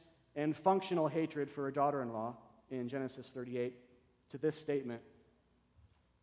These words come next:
"She is more righteous than I." In other words, righteousness is out there, it's not in here. He, he's recognizing his sin. It, it takes a lot of humility to say this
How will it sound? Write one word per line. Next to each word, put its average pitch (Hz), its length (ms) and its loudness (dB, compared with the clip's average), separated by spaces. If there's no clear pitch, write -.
"She 165 440 4
is 156 440 2
more 147 240 2
righteous 147 400 -2
than 131 160 -4
I." 120 240 -2
In 131 80 -2
other 127 120 -2
words, 120 420 -4
righteousness 156 480 0
is 151 120 -4
out 147 200 4
there, 139 240 2
it's 123 160 -6
not 127 220 -2
in 117 180 -4
here. 110 220 -8
He, 123 220 -10
he's 120 220 -8
recognizing 165 640 4
his 147 180 -2
sin. 117 360 -4
It, 127 140 -8
it 131 120 -6
takes 139 300 -6
a 131 160 -8
lot 139 140 -2
of 135 80 -4
humility 131 400 0
to 120 100 -6
say 123 220 -4
this 117 320 -8